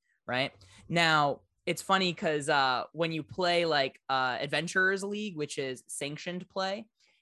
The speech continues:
you're not allowed to randomly generate your ability scores. You have to use a standard array or custom ability scores.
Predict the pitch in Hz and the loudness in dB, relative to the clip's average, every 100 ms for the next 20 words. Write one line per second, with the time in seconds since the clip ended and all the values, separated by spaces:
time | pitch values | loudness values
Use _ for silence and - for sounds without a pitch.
0 | _ 165 156 165 185 175 160 147 - 143 | _ -4 2 4 4 4 2 2 -4 -8
1 | 143 139 135 135 139 131 131 123 127 123 | -6 -6 -6 -6 -4 -4 -6 -6 -6 -6
2 | 127 123 117 - 120 107 107 127 - - | -6 -6 -8 -10 -8 -10 -10 -14 -12 -2
3 | 180 175 180 156 147 135 - 139 127 127 | -2 -2 -10 -8 -6 -6 -6 -4 -4 -4
4 | 127 123 120 117 - 165 - 151 131 123 | -4 -2 -2 -4 -6 -8 -6 -8 -6 -6
5 | 120 113 117 - 120 113 117 | -6 -8 -14 -8 -6 -6 -8